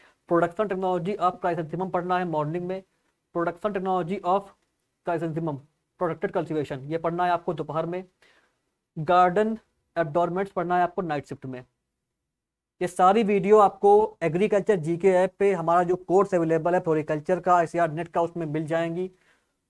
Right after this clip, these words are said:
तो मैं आप सभी से यही करूँ, कहूँगा कि अगर आपको वन मंथ में ये एग्जाम क्रैक करना है तो आप हमारे कोर्स से जुड़िए और एक बार कोर्स को बाय करने के बाद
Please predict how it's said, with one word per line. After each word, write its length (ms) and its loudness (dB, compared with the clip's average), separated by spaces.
तो 380 2
मैं 140 -2
आप 120 0
सभी 180 0
से 140 2
यही 200 0
करूँ, 420 0
कहूँगा 440 0
कि 160 -2
अगर 220 8
आपको 280 4
वन 220 6
मंथ 220 0
में 100 4
ये 80 8
एग्जाम 320 4
क्रैक 320 2
करना 300 0
है 180 -2
तो 80 2
आप 220 4
हमारे 220 0
कोर्स 240 2
से 120 0
जुड़िए 380 0
और 260 0
एक 260 8
बार 180 8
कोर्स 280 2
को 140 4
बाय 200 4
करने 240 0
के 100 -4
बाद 220 4